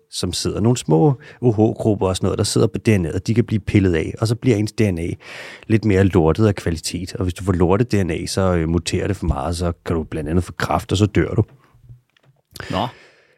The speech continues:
Speaker 1: Og dronningerne, de er bare bedre end de andre myrer til at f-, undgå, at deres D N A, det oxiderer. Det er de bare, Mathias.
Speaker 2: Jamen, det har jeg altid sagt.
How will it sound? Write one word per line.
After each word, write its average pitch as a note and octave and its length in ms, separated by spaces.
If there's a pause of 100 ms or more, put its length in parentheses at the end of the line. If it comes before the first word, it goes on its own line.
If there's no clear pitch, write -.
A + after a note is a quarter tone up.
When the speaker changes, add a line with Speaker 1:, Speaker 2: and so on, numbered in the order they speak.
(120)
Speaker 1:
Og - 100
dronningerne, B2 460
de C#3 260
er B2 80
bare B2+ 280
bedre A2+ 220
end B2+ 100
de G#2+ 100
andre G2 200
myrer A2 300
til A2 320 (100)
at A2 80
f-, - 240
undgå, A#2+ 340
at - 180
deres F#2+ 200
D - 140
N F2+ 160
A, F2 60
det A2 240
oxiderer. C#3 520 (2000)
Det C3 160
er C#3+ 60
de F3 80
bare, G2 200
Mathias. - 500 (420)
Speaker 2:
Jamen, A#2+ 340
det C3 160
har C3+ 80
jeg G#2+ 120
altid G2+ 240
sagt. G2 340